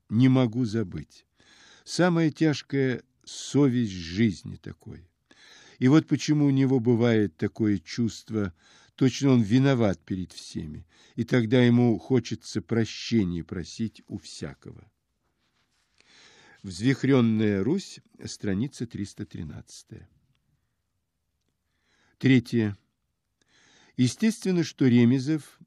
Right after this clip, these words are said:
воспринимая мир как поток живого мучения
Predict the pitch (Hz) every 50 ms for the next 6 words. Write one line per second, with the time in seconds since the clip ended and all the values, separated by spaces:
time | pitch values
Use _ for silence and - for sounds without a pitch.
0 | _ _ _ 190 190 196 165 - - - 117 120 120 123 120 123 131 131 127 120
1 | 120 110 110 113 123 127 123 - - _ - 107 92 - _ - _ _ _ _
2 | _ - 123 120 120 _ - 123 117 98 87 80 87 104 98 95 104 104 95 90
3 | 95 92 92 90 82 - - 104 101 92 82 85 82 78 76